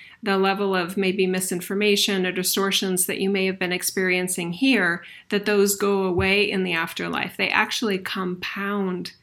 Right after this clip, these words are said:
in the afterlife. Wah, wah, you know? Anyway, well, we're gonna, here to help you. It's good. We're gonna have good information here. Number three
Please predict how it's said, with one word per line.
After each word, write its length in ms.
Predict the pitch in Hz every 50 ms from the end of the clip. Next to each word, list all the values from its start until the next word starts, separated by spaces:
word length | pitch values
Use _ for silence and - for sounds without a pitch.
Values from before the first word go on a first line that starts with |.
| _ _ _ _ _
in 120 | 190 196 190
the 100 | 190 180
afterlife. 800 | 175 175 175 - - 180 165 170 - - - - - - - - _ _ _ _ _ _ _ _ _ _ _ _ _ _ _ _ _ _ _ _ _ _ _ _ _
Wah, 220 | - 190 190 196 190
wah, 380 | 185 151 147 147 147 147 147 165 147 - _ _
you 120 | - 156
know? 220 | 156 151 180 190 190 - _ - - - - - - - - - - - - _
Anyway, 340 | - 202 202 185 165 160 143
well, 280 | 147 180 196 196 190 -
we're 220 | - 190 202 202
gonna, 180 | 214 247 240 226
here 180 | 226 240 262
to 60 | 269 262
help 260 | 277 240 208 208 -
you. 180 | 180 156 151 151
It's 160 | 190 - -
good. 320 | - 196 160 151 143 -
We're 140 | - 202 196
gonna 160 | 190 202 202
have 120 | 196 190 196
good 100 | 214 208
information 580 | 220 220 220 226 202 202 185 185 - - 185
here. 340 | 190 196 156 143 - - - _ _ _ - - _ _ - _ _ _ _ _ _ -
Number 400 | - 240 240 262 262 247 254 233
three 880 | 214 214 - - - - 254 262 277 277 269 254 208 185 175 180 180 92